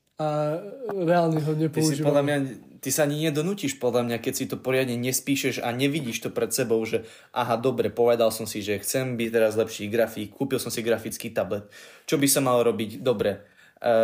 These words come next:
Speaker 2: vypíšem si, dobre, každý deň aspoň hodinku budem za tým grafickým tabletom. Každý deň alebo každý druhý týždeň vyskúšam spraviť nejakú maľbu,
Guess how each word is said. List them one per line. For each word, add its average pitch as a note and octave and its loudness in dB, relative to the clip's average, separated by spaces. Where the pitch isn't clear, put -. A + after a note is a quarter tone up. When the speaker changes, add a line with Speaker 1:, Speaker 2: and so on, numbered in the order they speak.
Speaker 2:
vypíšem B2 -2
si, - -6
dobre, G#2 0
každý C#3 0
deň A#2+ -2
aspoň B2 -2
hodinku C3 -2
budem A2+ -2
za G#2+ 2
tým G#2+ -6
grafickým G#2 -6
tabletom. G2+ -2
Každý D3 0
deň C3+ 0
alebo A#2 0
každý A#2 0
druhý C#3 0
týždeň B2 -2
vyskúšam A#2+ 0
spraviť A#2 0
nejakú A2 -2
maľbu, G2+ -2